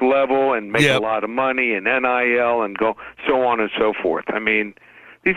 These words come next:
Speaker 1: kids are coddled.
Speaker 2: Yeah, and then this M J Morris kid is kinda strange to me. Like, from st-, statistics-wise, not that great.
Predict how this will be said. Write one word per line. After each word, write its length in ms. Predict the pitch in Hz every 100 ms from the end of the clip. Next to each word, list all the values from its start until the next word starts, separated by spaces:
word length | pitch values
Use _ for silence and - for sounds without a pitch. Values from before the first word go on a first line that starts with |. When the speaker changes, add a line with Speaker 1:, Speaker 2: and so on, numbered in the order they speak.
| -
Speaker 1:
kids 180 | 226
are 60 | 190
coddled. 500 | - 156 185 254 139 - - _
Speaker 2:
Yeah, 280 | 131 135 117 -
and 160 | 156 175
then 120 | 190
this 180 | 165 180
M 160 | 180
J 160 | 170 156
Morris 400 | 123 135 156 135
kid 220 | - 117
is 100 | 110
kinda 200 | - 127
strange 400 | 107 123 123 123
to 80 | -
me. 360 | 104 120 110 95 95
Like, 240 | 131 131
from 220 | - 151 113
st-, 380 | - - -
statistics-wise, 1120 | - - 139 - 240 233 - 127 117 107 101 -
not 300 | 147 208 269
that 200 | 170 113
great. 460 | 113 131 151 101